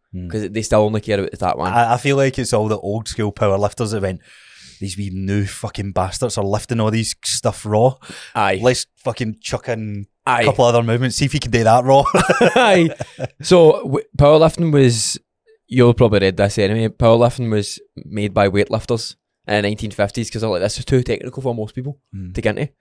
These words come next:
Speaker 2: Like, this is far, like, weightlifting is so technical, and the reason weightlifting is in the Olympics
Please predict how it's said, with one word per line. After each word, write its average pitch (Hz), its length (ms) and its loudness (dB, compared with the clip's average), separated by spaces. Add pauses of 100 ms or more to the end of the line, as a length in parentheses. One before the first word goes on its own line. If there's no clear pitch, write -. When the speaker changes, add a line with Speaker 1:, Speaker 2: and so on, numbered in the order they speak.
(200)
Speaker 2:
Like, 90 120 -4
this 117 140 -6
is 139 100 -6
far, 113 280 2
like, 101 260 -4 (460)
weightlifting 139 360 2
is 165 120 -4
so 151 140 -2
technical, 143 560 -2
and 120 500 -4 (460)
the 123 80 2
reason 170 400 4
weightlifting 156 460 2
is 131 80 2
in 127 100 2
the 117 80 -2
Olympics 123 580 -2